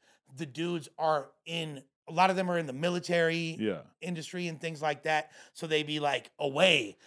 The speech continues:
Speaker 1: So bitches are just, like, being trifling as hell. But
Speaker 2: Wow.
Speaker 1: yeah. But I somehow, I wasn't even trying to, I wasn't even thinking about pussy. Bitch, like, I was like, "Okay, there's one cute bitch here, whoopty whoopty whoop."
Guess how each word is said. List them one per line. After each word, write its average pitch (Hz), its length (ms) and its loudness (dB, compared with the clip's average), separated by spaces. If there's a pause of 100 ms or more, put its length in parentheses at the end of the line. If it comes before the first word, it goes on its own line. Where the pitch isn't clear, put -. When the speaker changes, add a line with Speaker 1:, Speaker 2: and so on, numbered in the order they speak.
(120)
Speaker 1:
So 156 160 -4
bitches 170 360 -2
are 156 80 -6
just, 139 260 -8
like, 127 240 0
being 139 240 -10
trifling 143 480 -4
as 120 100 -12
hell. 135 460 -6
But 107 240 -14 (340)
Speaker 2:
Wow. - 100 -14 (320)
Speaker 1:
yeah. 113 260 -10 (380)
But 147 80 4
I 160 100 6
somehow, 180 460 4
I 156 60 4
wasn't 208 260 2
even 160 160 -6
trying 185 300 2
to, 185 40 -4
I 180 60 -4
wasn't 156 260 -4
even 120 100 -14
thinking 170 220 -6
about 165 240 0
pussy. 156 400 -8 (420)
Bitch, 151 220 -6
like, 139 200 0 (120)
I 135 60 -2
was 131 100 -2
like, 147 100 -10
"Okay, 170 360 0
there's 151 160 -8
one 170 180 -6
cute 170 240 -10
bitch 165 200 -10
here, 170 180 -8
whoopty 156 240 -10
whoopty 135 260 -10
whoop." 202 340 0